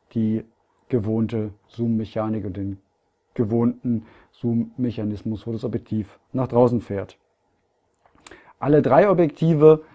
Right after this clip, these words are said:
bewegen sich überhaupt nicht, wenn ich den Fokusring drehe. Und auch die Frontlinse bewegt sich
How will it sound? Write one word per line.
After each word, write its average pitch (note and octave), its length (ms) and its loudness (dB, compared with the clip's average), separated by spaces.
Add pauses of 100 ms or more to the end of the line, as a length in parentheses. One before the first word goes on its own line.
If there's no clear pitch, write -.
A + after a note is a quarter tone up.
(200)
bewegen B2+ 420 4
sich A#2 460 -2
überhaupt A#2+ 520 0
nicht, C3+ 340 0
wenn A2+ 140 0
ich A2 220 -4
den F#2+ 400 -8 (420)
Fokusring D#3+ 640 0
drehe. B2+ 440 4 (1600)
Und B2+ 160 -2
auch A2+ 120 -6
die B2 120 -6
Frontlinse A2 760 -6 (220)
bewegt G#2+ 400 -6
sich - 380 -8